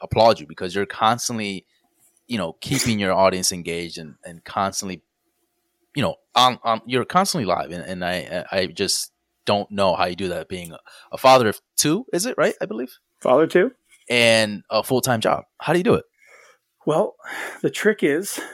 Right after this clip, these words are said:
Speaker 2: to sacrifice your social life
Speaker 1: <laughs>
Speaker 2: and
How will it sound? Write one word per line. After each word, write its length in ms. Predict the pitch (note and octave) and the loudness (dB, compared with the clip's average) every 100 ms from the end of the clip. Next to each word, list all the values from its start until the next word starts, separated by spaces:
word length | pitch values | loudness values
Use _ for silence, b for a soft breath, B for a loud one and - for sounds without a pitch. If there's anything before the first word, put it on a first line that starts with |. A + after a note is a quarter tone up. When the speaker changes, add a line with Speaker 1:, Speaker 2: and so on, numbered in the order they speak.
| - | -12
Speaker 2:
to 60 | |
sacrifice 680 | - E3 D3+ E3+ - E3 - | -2 0 0 -2 0 0 2
your 320 | D#3+ D3 C3 - | 0 2 0 -6
social 360 | - E3 D3+ G3+ | -2 -2 2 2
life 440 | G3+ D4+ - - _ | 2 -2 -10 -20 _
Speaker 1:
<laughs> 420 | C#3 F5 E5+ - | -2 -2 -2 0
Speaker 2:
and 400 | B2+ C#3 C#3 C#3 | 4 4 4 0